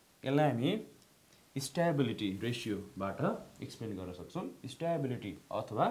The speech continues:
न्युक्लियर स्टेबिलिटी रेसियो पनि भन्न सकिन्छ। न्युक्लियर स्टेबिलिटी रेसियो,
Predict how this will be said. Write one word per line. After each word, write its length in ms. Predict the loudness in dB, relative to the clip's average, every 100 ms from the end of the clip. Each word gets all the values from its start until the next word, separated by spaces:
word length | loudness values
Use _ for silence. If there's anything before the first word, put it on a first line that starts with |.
| 0 -10 -12 2
न्युक्लियर 480 | 4 4 4 4 4
स्टेबिलिटी 600 | 2 2 2 2 0 0
रेसियो 360 | -2 -2 -4
पनि 140 | 0 0
भन्न 200 | -2 -4
सकिन्छ। 420 | -8 -6 -4 -4 -6 -10 -20 -20 -20 _ -20 -16 -6
न्युक्लियर 600 | -2 -2 -2 -2 -2 -2
स्टेबिलिटी 760 | -8 -6 -4 -2 -2 -2 0 0 -2 -6
रेसियो, 380 | -4 -4 -6 -8